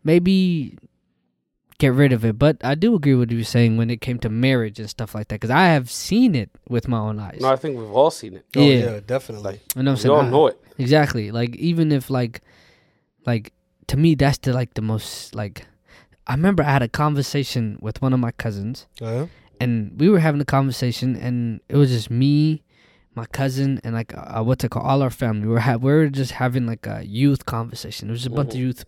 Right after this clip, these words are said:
Speaker 1: youth of us. And then what they were saying is, what's it called? The most, like, a lot of the times, if a guy goes to get a girl's hand in marriage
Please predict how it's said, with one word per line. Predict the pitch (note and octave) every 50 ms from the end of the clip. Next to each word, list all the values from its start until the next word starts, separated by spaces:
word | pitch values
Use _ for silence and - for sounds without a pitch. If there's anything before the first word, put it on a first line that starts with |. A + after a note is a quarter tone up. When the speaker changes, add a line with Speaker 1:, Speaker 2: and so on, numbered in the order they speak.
| _
Speaker 1:
youth | - B2 A#2 A#2 - -
of | -
us. | B1+ - - - - - - - - _ _ _ _ _ -
And | C#3 C#3
then | C3+ C3 B2 A#2 G2+ - _
what | C#3 D#3+ F3 -
they | - F#3+
were | F#3+ F3+
saying | - - D#3 C#3 C3+ C3
is, | B2 A#2+ A2+ A2 A#2+
what's | C3 C#3+ - -
it | C#3 B2
called? | - - A#2 A2+ A2 G2 - _ _ _ _ _ _ _ _ _ _ _ _ _ _ _ _ _ _ _ _
The | - A#2 - _ _ _ _ _ _ _ _ _ -
most, | B2 B2 B2+ C#3+ D#3+ F#3+ G#3+ - - - _ _ _ _ - -
like, | A#2+ B2 A#2 - - - -
a | A#2 B2+
lot | C3 D3+ E3+ F3+ E3+
of | E3 D3+
the | C#3+ B2+
times, | A#2+ - - C3 B2 C#3 D#3 G3 A3+ - - - - _ _ _ _ _ _ _ - -
if | C3+ C3+ B2+ - - -
a | B2 B2
guy | B2 C3 A#2+ A#2 B2 B2+ C3+ C#3+ F#3 G3+ - _ _ _ _ _ _ _ - - _ _ _ _ _ _ - A2+
goes | B2+ C3+ C#3+ C#3+ - -
to | C#3+ B2+
get | B2 C3 - - _ _ _ _
a | - B2
girl's | A#2+ B2 C3 B2 B2 A#2 A#2+ A2+
hand | - - A#2 A2 G#2+ G#2+
in | G#2+ G#2+
marriage | G#2 G#2 G2+ G#2 A2 D3 E3 - -